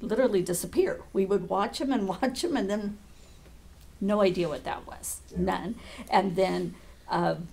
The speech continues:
Speaker 1: which I didn't even put together till you said, we were at some friend's house, and the guy was over in his backyard, and he was looking up a song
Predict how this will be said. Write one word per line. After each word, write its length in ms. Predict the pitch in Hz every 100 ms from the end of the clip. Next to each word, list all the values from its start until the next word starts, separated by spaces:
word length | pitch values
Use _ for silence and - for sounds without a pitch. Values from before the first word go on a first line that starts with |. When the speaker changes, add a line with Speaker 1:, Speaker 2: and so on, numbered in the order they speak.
| -
Speaker 1:
which 220 | 196 196
I 100 | 185
didn't 220 | 190 180
even 260 | 180 160 - -
put 180 | - -
together 380 | 202 170 165 180
till 180 | 202
you 160 | 185 240
said, 400 | 277 - 180 170 - - - - - - -
we 180 | 202 196
were 100 | 196
at 100 | -
some 160 | 196 185
friend's 280 | 214 233 233
house, 300 | 185 175 190
and 180 | 190
the 80 | 190
guy 300 | 175 185 196
was 260 | 214 185 175
over 280 | 202 196 202
in 220 | 190 180
his 240 | 170 180
backyard, 580 | - 175 175 - 185 190
and 200 | 190 196
he 100 | 196
was 220 | 190 185
looking 340 | 196 202 226 202
up 160 | 196
a 80 | 170
song 560 | 170 196 175 220 277